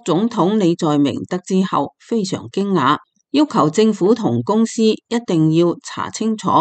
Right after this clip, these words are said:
並且追究相關人嘅責任。呢一次外泄嘅人數非常多，差唔多係韓國三分之二嘅人口。被偷走嘅資料包括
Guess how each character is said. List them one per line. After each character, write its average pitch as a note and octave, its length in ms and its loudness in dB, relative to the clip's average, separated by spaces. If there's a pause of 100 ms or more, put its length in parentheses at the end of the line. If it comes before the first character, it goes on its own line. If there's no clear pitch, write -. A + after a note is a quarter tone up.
(480)
並 F3 220 2
且 F3+ 280 -2
追 A#3 200 0
究 F#3+ 200 0
相 A3+ 260 0
關 G#3 300 0
人 G2+ 200 -2
嘅 E3 200 0
責 E3+ 220 -2
任。 D#3+ 200 0
呢 - 600 -2
一 C#4 120 4
次 G#3 340 -4
外 E3 180 4
泄 E3 180 -2 (140)
嘅 E3+ 300 0
人 A#2 160 -6
數 F#3 240 -2
非 A3+ 180 0
常 A3+ 160 -4 (120)
多， G3 260 2 (340)
差 C#4+ 200 0
唔 C#3+ 100 2
多 G#3+ 260 2
係 D3 300 0
韓 A#2 300 -6
國 E3+ 240 -2
三 A#3 200 -2
分 F3 200 -2
之 G3 100 -4
二 G3+ 40 0 (280)
嘅 D3+ 180 0
人 A#2 120 -4 (120)
口。 F3+ 280 -2 (400)
被 E3+ 200 2
偷 A3 280 0
走 F3 260 0
嘅 F#3 220 0
資 A3 240 0
料 D3+ 260 0
包 G3 200 2
括 E3+ 260 -2